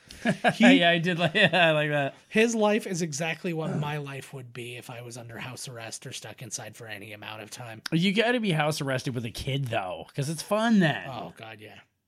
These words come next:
Speaker 1: You know what I mean? Like, they're building forts, and it's like they, you know, they make things fun.
Speaker 2: No, c-, Todd, if you were house arrested and I came to your house, do you think life would be any different than if it was with a kid?
Speaker 1: No.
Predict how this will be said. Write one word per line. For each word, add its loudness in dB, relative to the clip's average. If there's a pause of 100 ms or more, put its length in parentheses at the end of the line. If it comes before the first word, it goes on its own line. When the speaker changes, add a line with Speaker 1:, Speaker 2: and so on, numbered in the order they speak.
(240)
Speaker 1:
You -6
know 0
what 0
I -2
mean? -2
Like, -4
they're -4
building -2
forts, -6
and -2
it's -6
like -4
they, 0
you -14
know, -8
they -8
make -8
things -6
fun. -4 (220)
Speaker 2:
No, 0
c-, -12 (440)
Todd, -4 (1040)
if -4
you 2
were 4
house -4
arrested -6
and -10
I -6
came -8
to -4
your -8
house, -8
do -14
you -8
think -8
life -8
would -8
be -10
any -6
different -10
than -8
if -12
it -12
was -14
with -12
a -14
kid? -12 (460)
Speaker 1:
No. -8